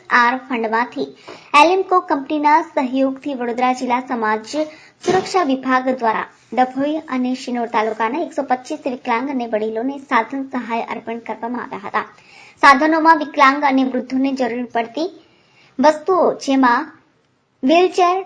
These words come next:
ટોયલેટ ચેર, વૃદ્ધની લાકડી, ઇલેક્ટ્રિક સાયકલ સહિત જુદી જુદી છસો પાંચ સાધનો કિંમત રૂપિયા તેર લાખ ચોસઠ હજાર છસો બાણુંના ખર્ચે આપવામાં આવી. આ પ્રસંગે ડભોઈ ધારાસભ્ય શૈલેષભાઈ મહેતા, જિલ્લા પંચાયત ઉપપ્રમુખ અશ્વિનભાઈ વકીલ,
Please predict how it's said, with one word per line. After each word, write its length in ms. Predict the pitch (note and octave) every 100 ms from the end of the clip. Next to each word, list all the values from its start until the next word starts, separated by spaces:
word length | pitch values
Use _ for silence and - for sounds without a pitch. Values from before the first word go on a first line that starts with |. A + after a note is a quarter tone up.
| -
ટોયલેટ 320 | D4+ C#4 D4+
ચેર, 300 | C#4 C#4 G#3+ - -
વૃદ્ધની 420 | C4 C4 C#4 C#4
લાકડી, 460 | B3+ A#3+ C4 C#4+ D4 B3+
ઇલેક્ટ્રિક 500 | C4 B3 - B3+ C4
સાયકલ 500 | C4 A3+ A3+ C#4 B3+ - _ _
સહિત 520 | D#4 C4+ G#3+ - -
જુદી 240 | C#4+ C4+ C#4+
જુદી 280 | C4+ C4+
છસો 280 | C4+ C4+ A#3+
પાંચ 300 | B3+ A#3 A3+
સાધનો 600 | A3+ - A#3+ A3 A3+ B3
કિંમત 420 | A#3+ - G#3+ G#3+ A3
રૂપિયા 260 | A3 C4
તેર 240 | C4+ C#4 C4+
લાખ 220 | C4+ D#4 -
ચોસઠ 460 | C#4+ C#4+ D4 F#4 E4+
હજાર 300 | C4+ D4 D4+
છસો 400 | - C4 C4 C4
બાણુંના 460 | A3+ A3+ B3+ B3
ખર્ચે 380 | B3 B3 A3 B3+
આપવામાં 540 | - G#3+ - B3 B3 -
આવી. 160 | G#3 - - _ _ - -
આ 60 |
પ્રસંગે 440 | C4+ C4+ D#4+ D#4+ E4
ડભોઈ 320 | C#4+ C#4 D4+
ધારાસભ્ય 480 | C4+ C4+ C4+ C4 C4+
શૈલેષભાઈ 500 | C4+ A#3+ A#3+ A#3+ A3+
મહેતા, 360 | G#3+ A3 D#4 - - - -
જિલ્લા 260 | C4 E4 F#4
પંચાયત 420 | F#4+ D#4+ E4 D#4+
ઉપપ્રમુખ 380 | D#4+ D4+ D4 D#4
અશ્વિનભાઈ 540 | C#4+ C4+ D4 C4+ B3+
વકીલ, 320 | A#3+ A#3 C4